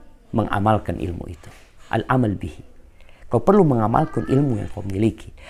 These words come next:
Artinya kau jangan hanya menyampaikan kepada manusia sedangkan dirimu sendiri tidak pernah mengamalkannya. Dan ketahuilah, penghalang orang dari ilmu itu juga enam. Lawan dari enam tadi yang kita sebutkan.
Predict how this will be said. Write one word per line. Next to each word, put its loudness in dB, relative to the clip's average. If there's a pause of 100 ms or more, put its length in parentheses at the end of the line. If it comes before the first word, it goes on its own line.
(120)
Artinya 4
kau 6
jangan 10
hanya 8
menyampaikan 6
kepada 8
manusia 4
sedangkan 0
dirimu 6
sendiri 2
tidak 2
pernah 2 (560)
mengamalkannya. 6 (1900)
Dan 0 (480)
ketahuilah, 0 (1200)
penghalang 4
orang 2
dari 0
ilmu 0
itu -4
juga -4
enam. -2 (560)
Lawan 4
dari 2
enam 2
tadi 0
yang -2
kita -6
sebutkan. -10